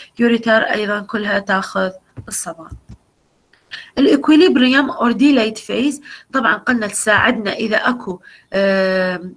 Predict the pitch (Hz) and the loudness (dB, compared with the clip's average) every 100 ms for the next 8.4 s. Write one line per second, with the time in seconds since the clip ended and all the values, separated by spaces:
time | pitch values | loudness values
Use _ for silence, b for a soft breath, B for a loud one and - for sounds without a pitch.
0 | - - - - - - - 247 233 202 | -8 -4 -4 -4 -6 -6 -4 -2 0 2
1 | 220 208 208 - - - 202 214 214 220 | 2 2 -4 -6 -14 -6 -4 -2 0 0
2 | 214 214 - - - 220 208 208 - 202 | 0 -6 -8 -10 -8 -6 -4 -4 -6 -6
3 | 190 190 175 170 - - - 233 220 214 | -4 -4 -6 -6 -8 -10 -6 -4 -2 0
4 | 208 208 B B - 240 214 - 247 240 | -2 -4 B B -6 -4 -2 -2 -4 -6
5 | 180 b b - 196 254 240 196 190 254 | -14 b b -14 -4 0 0 0 -2 2
6 | 233 190 185 214 226 226 196 214 208 220 | 2 0 -4 -2 0 0 0 -2 -2 -8
7 | - 226 190 - - - 220 - 208 196 | -6 -8 -8 -14 -8 -2 -2 -2 -6 -6
8 | 233 220 - 208 | -4 -6 -4 -4